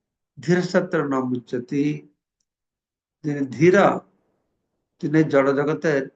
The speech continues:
এই ধরনের পরিবর্তনের ফলে বিচলিত হবে না। এই প্রকার নির্দেশাবলীকে বলা হয় তত্ত্বকথা।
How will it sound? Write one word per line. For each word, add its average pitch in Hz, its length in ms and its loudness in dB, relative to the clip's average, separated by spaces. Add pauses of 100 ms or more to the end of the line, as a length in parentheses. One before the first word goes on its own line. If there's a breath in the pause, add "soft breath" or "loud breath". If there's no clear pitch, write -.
(680)
এই 160 120 -2
ধরনের 180 400 -4
পরিবর্তনের 151 640 -4
ফলে 139 480 -4 (440)
বিচলিত 151 520 -4
হবে 120 280 -8
না। - 140 -18 (1600)
এই 156 120 -4
প্রকার 156 500 -2
নির্দেশাবলীকে 131 800 -2
বলা 123 240 -2
হয় 151 240 -4 (680)
তত্ত্বকথা। 151 720 -8